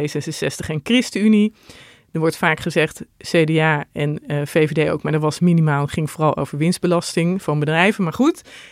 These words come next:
hè, iedereen wilde wat daaraan doen en ze doen niks. Ze laten het helemaal liggen. En in deze tijd, waarin volgens, eh, v-, eh, sommige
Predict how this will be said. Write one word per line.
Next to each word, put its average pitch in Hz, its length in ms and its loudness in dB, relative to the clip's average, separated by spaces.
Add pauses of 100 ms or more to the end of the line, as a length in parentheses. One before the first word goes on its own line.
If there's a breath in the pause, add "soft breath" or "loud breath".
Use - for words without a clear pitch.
hè, 233 160 0
iedereen 247 440 0
wilde 277 340 2
wat 285 200 -2
daaraan 247 280 2
doen 262 260 2 (140 loud breath)
en 190 140 0
ze 170 180 -2
doen 254 220 6
niks. 170 260 2
Ze - 80 -4
laten 190 340 0
het 156 120 -4
helemaal 208 580 2
liggen. 165 420 -4 (200 loud breath)
En 185 140 -2
in 165 180 0
deze 196 400 2
tijd, 170 420 0
waarin 151 280 -2
volgens, 151 500 -6
eh, 156 180 0
v-, 151 180 -12
eh, 165 100 -4 (100)
sommige 165 600 -4